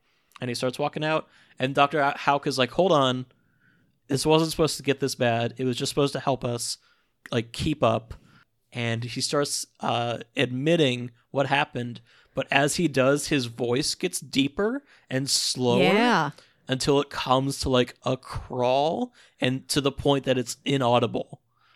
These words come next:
Speaker 1: with his mouth hanging open. And Nathan's like, "Well, this must be a side effect of, uh, whatever drug they took." But Carter, Carter is a classic old-fashioned interrogator,
Speaker 2: Mm-hmm.
Speaker 1: and he was tape recording the whole thing.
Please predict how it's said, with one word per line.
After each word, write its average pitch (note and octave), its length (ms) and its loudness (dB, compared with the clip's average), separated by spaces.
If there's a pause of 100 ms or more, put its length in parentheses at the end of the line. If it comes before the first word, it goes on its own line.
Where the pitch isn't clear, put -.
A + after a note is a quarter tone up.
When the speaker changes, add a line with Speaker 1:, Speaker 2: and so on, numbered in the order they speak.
(140)
Speaker 1:
with C3 160 0
his A#2 160 0
mouth A2+ 260 0
hanging A2 320 -6
open. A#2+ 400 -6 (640)
And A2+ 300 -6
Nathan's A#2 360 -8
like, A2+ 180 -8
"Well, B2+ 160 -2
this B2+ 160 -4
must B2+ 180 -8
be B2 220 -4 (120)
a C3 80 -6
side E3+ 300 0
effect A#2+ 480 -6 (480)
of, A2+ 380 0
uh, A2+ 320 -6
whatever B2 320 0
drug C3+ 240 -6
they C3+ 100 -4
took." - 440 -10 (520)
But - 180 -12
Carter, F3+ 520 -2 (420)
Carter F#3+ 400 -4
is C3 100 -2
a B2+ 60 -10
classic E3+ 720 -4
old-fashioned C#3 920 -2
interrogator, B2 880 -8
Speaker 2:
Mm-hmm. A#3 380 4
Speaker 1:
and C3+ 60 -4
he C#3 120 2
was C#3 240 2
tape D3 320 0
recording - 440 -4
the B2+ 80 -8
whole - 240 -10
thing. - 360 -12